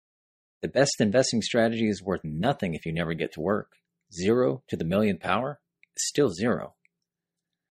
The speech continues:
Real G D P growth exploded during the third quarter, expanding thirty-three point one percent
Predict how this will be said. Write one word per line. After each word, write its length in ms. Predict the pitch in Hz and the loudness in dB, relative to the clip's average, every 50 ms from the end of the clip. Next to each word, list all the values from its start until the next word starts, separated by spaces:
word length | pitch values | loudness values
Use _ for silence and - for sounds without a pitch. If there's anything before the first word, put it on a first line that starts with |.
| _ _ _ _ _ _ _ _ _ _ - | _ _ _ _ _ _ _ _ _ _ 4
Real 180 | 123 156 175 | 6 8 8
G 140 | 156 131 131 | 8 6 4
D 120 | 123 120 113 | 4 4 2
P 180 | - 135 123 | 2 0 0
growth 260 | 110 117 117 110 - | 4 4 4 4 4
exploded 680 | - - - - - - - 104 104 107 98 85 69 - | 0 -4 -6 -6 -8 -2 2 4 6 6 6 4 0 -2
during 260 | 80 80 78 76 73 | -2 -4 -4 -4 -6
the 80 | 69 69 | -8 -8
third 260 | - 78 73 76 - | -6 -4 -4 -4 -6
quarter, 380 | _ - 78 76 - - - - _ _ _ - | _ -4 -2 -2 -2 -4 -6 -8 _ _ _ -10
expanding 480 | - - - - 113 107 98 92 85 - | -10 -4 -2 0 2 2 2 0 -2 -2
thirty-three 380 | - 123 127 127 117 - 127 120 | -2 -2 0 0 0 -2 -2 -2
point 280 | 101 - 117 107 90 76 | -2 -2 -2 -2 -2 0
one 200 | 87 107 113 104 | 0 0 0 0
percent 480 | - 98 90 - - 110 104 - - | -2 -4 -4 -2 -2 -2 -2 -2 -4